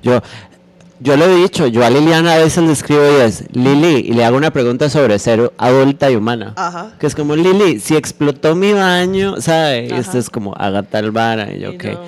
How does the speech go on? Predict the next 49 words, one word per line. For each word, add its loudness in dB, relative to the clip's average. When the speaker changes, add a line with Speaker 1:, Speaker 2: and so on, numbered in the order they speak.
Speaker 1:
got -6
it". -10
Entonces, -8
como, -8
"Lili, -2
Speaker 2:
"Échele -4
Speaker 1:
si -4
me 0
duele 2
el -2
Speaker 2:
potazo. -4
Speaker 1:
brazo, -2
Speaker 2:
Échele -10
Speaker 1:
estoy -4
Speaker 2:
potazo". -4
Speaker 1:
teniendo -2
un -4
ataque -8
car-", -8
¿sabe? -8
Speaker 2:
Sí. -12
Speaker 1:
Like, -10
it's -12
just, -12
this -20
Speaker 2:
Totalmente. -12
Speaker 1:
is -14
just -12
life. -8
Speaker 2:
Ujú, -18
ujú. -16
Y -2
de 0
hecho, -4
Samailu -2
y -2
el -8
esposo -10
los -10
habían -10
quemado -10
por -12
crueldad -8
animal. -6
Son -14
demasiado -8
pintas. -10
Bueno, -16
auxilio. -12